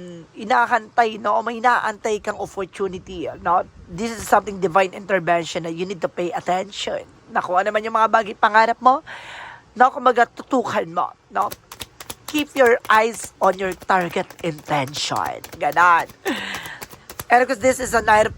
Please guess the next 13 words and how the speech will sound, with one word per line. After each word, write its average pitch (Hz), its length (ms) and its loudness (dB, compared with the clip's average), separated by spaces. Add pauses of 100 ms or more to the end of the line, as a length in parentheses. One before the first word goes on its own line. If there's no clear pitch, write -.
Pentacles 226 560 0
with 220 160 -2
the 220 80 0
security. 165 1400 -4
Maging 190 320 0
secure 202 320 -4
ka 185 160 2
about 185 160 0
sa - 160 -4
finances. 180 880 -2
Maging 175 320 -8
maingat, 208 480 -8
mabusisi. 190 800 -8